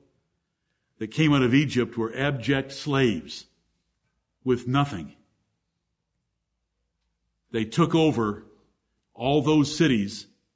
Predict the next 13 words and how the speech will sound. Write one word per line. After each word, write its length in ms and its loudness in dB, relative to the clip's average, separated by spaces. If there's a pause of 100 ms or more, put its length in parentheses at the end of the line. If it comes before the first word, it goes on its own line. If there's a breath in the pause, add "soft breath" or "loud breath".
(180)
They're 180 -2
named 580 0 (280)
in 100 -8
the 80 -6
book 220 -4
of 60 -4
Joshua. 600 -6 (1300)
They 160 -4
sat 520 -2
in 140 0
their 160 2
lazy 320 2
boys. 580 -2